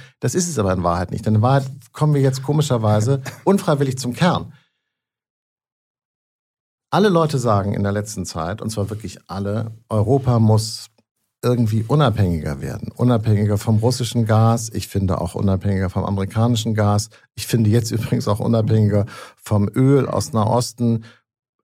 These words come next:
Speaker 1: Verteidigungspolitisch unabhängiger, wirtschaftspolitisch unabhängiger, energiepolitisch unabhängiger. Das
Speaker 2: Ja.
Speaker 1: finden eigentlich alle.
Speaker 2: Finde ich auch.
Speaker 1: So,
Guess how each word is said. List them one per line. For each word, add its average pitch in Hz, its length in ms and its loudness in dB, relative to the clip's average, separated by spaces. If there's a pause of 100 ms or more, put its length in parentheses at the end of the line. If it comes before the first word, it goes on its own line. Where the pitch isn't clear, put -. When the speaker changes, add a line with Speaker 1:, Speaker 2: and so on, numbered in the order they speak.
(560)
Speaker 1:
Verteidigungspolitisch 131 1080 2
unabhängiger, 85 800 -6
wirtschaftspolitisch 117 840 0
unabhängiger, 95 680 -2 (120)
energiepolitisch 139 840 0
unabhängiger. 76 600 -10 (300)
Das - 120 -2
Speaker 2:
Ja. 131 60 4
Speaker 1:
finden 208 420 0
eigentlich 151 680 0
alle. 110 320 2 (520)
Speaker 2:
Finde 196 200 4
ich 226 80 2
auch. 180 200 2 (220)
Speaker 1:
So, 113 360 0